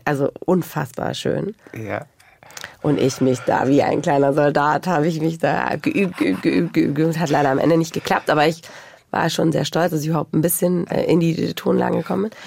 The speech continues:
Speaker 1: Dann durfte ich Brechts drei, drei Groschen Oper Die Polly spielen und singen.
Speaker 2: Ja.
Speaker 1: Und hab sogar dann, das war wirklich sehr, äh, interessant, dann sogar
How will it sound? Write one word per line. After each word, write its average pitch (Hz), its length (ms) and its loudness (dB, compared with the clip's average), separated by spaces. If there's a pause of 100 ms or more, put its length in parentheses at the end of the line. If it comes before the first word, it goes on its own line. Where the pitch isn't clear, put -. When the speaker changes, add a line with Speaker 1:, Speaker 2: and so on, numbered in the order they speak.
(160)
Speaker 1:
Dann 165 140 4
durfte 170 200 0
ich - 140 -6
Brechts - 340 -4
drei, 139 160 2 (300)
drei 131 220 0
Groschen 151 380 -2
Oper 143 220 0
Die 156 120 0
Polly 208 420 2
spielen 110 440 0
und 110 140 2
singen. 123 300 -2 (400)
Speaker 2:
Ja. 78 60 -12 (560)
Speaker 1:
Und 165 100 0
hab 175 140 0
sogar 151 280 2
dann, 151 180 4
das 151 160 -2
war 131 80 2 (100)
wirklich 143 180 -6
sehr, 135 320 2
äh, 131 220 0
interessant, 143 520 -2
dann 143 140 2
sogar 147 260 2